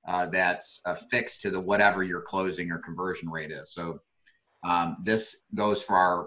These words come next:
proprietary direct mail program that we use to find our target market for Medicare Advantage, which is totally unique, and the, what's called special election period market, totally different than what most people do,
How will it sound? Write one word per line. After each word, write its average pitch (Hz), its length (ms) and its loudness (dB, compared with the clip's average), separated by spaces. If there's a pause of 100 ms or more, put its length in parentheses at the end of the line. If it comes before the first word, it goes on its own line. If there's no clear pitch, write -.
proprietary 104 680 4
direct 92 300 2
mail 101 160 2
program 117 520 0
that 85 120 -2
we 95 100 -2
use 95 240 -2
to 90 100 -8
find 92 380 0
our 85 360 4
target 95 420 2
market 95 360 2
for 90 120 -10
Medicare 90 340 0
Advantage, 90 420 -4
which 90 140 -12
is 85 100 -14
totally 113 420 2
unique, 101 380 -2 (160)
and 87 240 -6
the, 87 200 -6
what's 90 160 -12
called 92 220 0
special 90 340 0
election 95 300 -4
period 92 300 -2
market, 90 320 -4
totally 101 280 -4
different 101 360 0
than 92 140 -8
what 95 160 -8
most 92 180 -14
people 98 220 -8
do, 85 180 -6